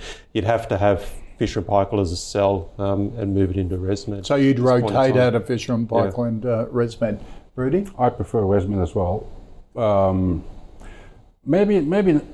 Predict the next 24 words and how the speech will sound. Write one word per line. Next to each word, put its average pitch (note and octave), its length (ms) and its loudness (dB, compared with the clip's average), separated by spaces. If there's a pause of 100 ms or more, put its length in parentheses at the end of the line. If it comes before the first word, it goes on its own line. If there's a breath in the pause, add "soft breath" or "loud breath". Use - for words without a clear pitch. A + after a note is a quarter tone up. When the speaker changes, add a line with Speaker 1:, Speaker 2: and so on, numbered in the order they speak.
(180)
Speaker 3:
like, B2 280 0
one - 520 0
thing F#3 180 2
to - 80 -14
say - 140 2
also, A2+ 280 2
they're A#2 120 4
not F3+ 200 4
really A2 520 4
competitive. F2+ 420 -2
They A2 140 0
only B2+ 240 4
com-, - 260 -4
compete G2 400 2
in F2 320 0
maybe F2 340 0
fifteen, - 440 0
twenty G2 220 2
percent F2+ 360 0
of, E2 180 -4
of, - 240 -6
of F#2 180 -6
their F2 140 -2
business. E2+ 520 0